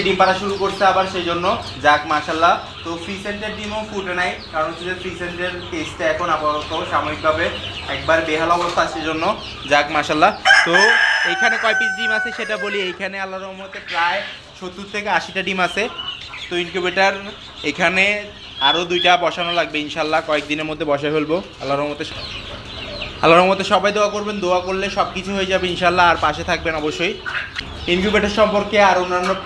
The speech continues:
পাখি এবং অন্যান্য মুরগি সম্পর্কে যদি কোনো আপডেট লাগে এবং হচ্ছে যে কোনো সমস্যায় পড়ছেন, কোনো সাহায্য লাগে ইনশাল্লাহ যোগাযোগ করতে পারবেন আল্লাহর রহমতে। ইনশাল্লাহ কমেন্ট বক্সে কমেন্ট করবেন, নয়তো বা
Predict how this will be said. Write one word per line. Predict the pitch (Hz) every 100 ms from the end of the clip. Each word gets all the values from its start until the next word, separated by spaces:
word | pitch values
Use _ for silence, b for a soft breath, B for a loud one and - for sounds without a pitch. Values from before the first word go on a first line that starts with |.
| 180
পাখি | 156 - 190 180
এবং | 160 170 165
অন্যান্য | 170 170 180 170
মুরগি | 160 165 170
সম্পর্কে | 156 160 160 170 165 160
যদি | - 170 170
কোনো | 160 165 151 135
আপডেট | 139 151 160 156
লাগে | 156 165 147
এবং | 135 147 156
হচ্ছে | 147 - 151 156
যে | 156 156
কোনো | 156 151
সমস্যায় | 156 143 143 165 151
পড়ছেন, | 147 - 165 196 - - -
কোনো | 147 165
সাহায্য | 156 151 165 165
লাগে | 165 165 160 - - 156
ইনশাল্লাহ | 156 196 180 185 180
যোগাযোগ | 170 170 175
করতে | 170 175 165
পারবেন | 160 165 165
আল্লাহর | 156 151 151
রহমতে। | 156 160 156 170 208 - - - - - - - - - - 160
ইনশাল্লাহ | 160 190 190 196 196
কমেন্ট | 180 185
বক্সে | 190 196 190
কমেন্ট | 185 185 196
করবেন, | 180 190
নয়তো | 170 170
বা | 165